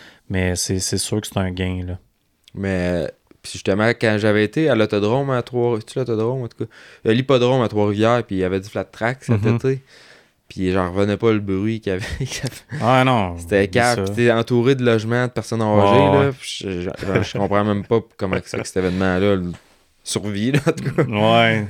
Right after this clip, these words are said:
Speaker 1: Ben,
Speaker 2: Puis
Speaker 1: j'imagine que c'est une fois dans l'année, sûrement. Fait que, tu sais, il
Speaker 2: Ouais,
Speaker 1: tolère,
Speaker 2: mais
Speaker 1: là, il
Speaker 2: c'est
Speaker 1: se met des
Speaker 2: violent,
Speaker 1: bouchons,
Speaker 2: là.
Speaker 1: ça,
Speaker 2: C'est
Speaker 1: cette
Speaker 2: violent,
Speaker 1: journée.
Speaker 2: c'était, c'était, en tout
Speaker 1: Ouais.
Speaker 2: cas, je pense que, en tout cas, <laughs> c'était intense. Moi, je trouvais ça extrême.
Speaker 1: Ben, Valcourt, euh, en fin de semaine, euh, les quads, là, puis, euh,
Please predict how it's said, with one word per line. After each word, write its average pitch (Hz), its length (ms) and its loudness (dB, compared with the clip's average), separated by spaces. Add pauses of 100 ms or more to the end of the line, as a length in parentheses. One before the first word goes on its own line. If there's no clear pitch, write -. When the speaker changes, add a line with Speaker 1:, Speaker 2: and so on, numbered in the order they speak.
(160)
Speaker 1:
Ben, 120 140 2
Speaker 2:
Puis 127 100 2
Speaker 1:
j'imagine 127 380 0
que 139 40 -10
c'est 135 120 -2
une 117 120 -2
fois 123 460 0
dans 120 180 0
l'année, 113 460 -2
sûrement. 127 480 -4
Fait 113 120 0
que, - 60 -10
tu - 60 -18
sais, 117 120 -4
il 110 140 -2
Speaker 2:
Ouais, 95 160 2
Speaker 1:
tolère, 110 140 6
Speaker 2:
mais - 0 -
Speaker 1:
là, 98 260 4
il 104 60 0
Speaker 2:
c'est 107 120 2
Speaker 1:
se 90 120 -2
met 107 60 2
des 101 60 4
Speaker 2:
violent, 98 200 2
Speaker 1:
bouchons, 95 260 0
Speaker 2:
là. 104 100 -2
Speaker 1:
ça, - 200 -8 (440)
Speaker 2:
C'est - 60 -10
Speaker 1:
cette 104 160 -4
Speaker 2:
violent, 110 240 4
Speaker 1:
journée. 98 40 0
Speaker 2:
c'était, 104 320 2
c'était, 104 280 -4 (100)
en 104 100 6
tout 104 60 6
Speaker 1:
Ouais. 107 80 4
Speaker 2:
cas, 104 60 -6 (460)
je - 40 -20
pense 127 240 -2
que, 104 260 0
en 98 40 -6
tout - 200 -6
cas, - 40 -4
<laughs> - 40 -8
c'était - 420 -2
intense. 117 400 -2
Moi, 113 100 -2
je 101 60 -6
trouvais 95 240 0
ça 92 140 -2
extrême. 90 420 -6 (240)
Speaker 1:
Ben, 113 200 2
Valcourt, 110 600 -2
euh, 104 80 0
en 101 100 0
fin 107 140 -2
de - 80 -8
semaine, 101 440 0
euh, 92 280 -4 (580)
les 101 120 0
quads, 110 440 2
là, 104 240 -2
puis, 95 300 -6
euh, 92 600 -2